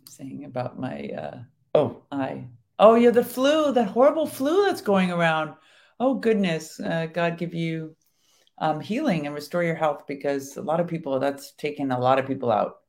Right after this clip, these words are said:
Speaker 1: There's a lot of people hospitalized in Orange County with
Speaker 2: Yeah.
Speaker 1: the flu. It's pretty bad.
Speaker 2: Iris says she picked up her gun today.
Speaker 1: Oh, how exciting!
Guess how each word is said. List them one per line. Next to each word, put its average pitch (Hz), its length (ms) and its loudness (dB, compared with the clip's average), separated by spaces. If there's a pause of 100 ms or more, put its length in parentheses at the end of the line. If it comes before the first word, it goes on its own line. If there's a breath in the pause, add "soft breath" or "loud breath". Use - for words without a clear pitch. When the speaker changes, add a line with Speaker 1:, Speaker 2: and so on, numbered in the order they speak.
(500)
Speaker 1:
There's - 100 -14
a 143 40 -2
lot 143 140 4
of 135 60 -8
people 143 200 -8
hospitalized 143 640 -6
in 147 60 -10
Orange 143 220 -10
County 147 320 -8
with - 100 -8
Speaker 2:
Yeah. 104 120 2
Speaker 1:
the 120 60 0
flu. 156 260 -4 (680)
It's - 140 -18
pretty - 220 -8
bad. - 280 -6 (240)
Speaker 2:
Iris 123 300 4
says - 120 -2
she - 100 -2
picked 107 200 -4
up 107 180 0
her 131 100 0
gun 92 260 2
today. - 340 -2 (1040)
Speaker 1:
Oh, 370 680 8
how 277 160 4
exciting! 180 800 -2